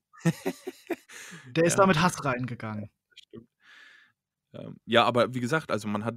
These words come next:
Speaker 1: ja Russell Wilson dadurch auch limitiert, dass er halt die,
Speaker 2: Ja.
Speaker 1: die, die Läufe nicht machen konnte, die man eigentlich so von ihm gewohnt ist.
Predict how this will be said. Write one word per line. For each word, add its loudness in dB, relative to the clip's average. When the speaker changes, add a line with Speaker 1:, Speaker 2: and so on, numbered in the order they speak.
Speaker 1:
ja 2
Russell -4
Wilson -6
dadurch -6
auch -4
limitiert, -8
dass -12
er -12
halt -10
die, -12
Speaker 2:
Ja. -12
Speaker 1:
die, -16
die -8
Läufe -2
nicht -10
machen -10
konnte, -8
die -8
man -6
eigentlich -10
so -8
von -14
ihm -14
gewohnt -8
ist. -18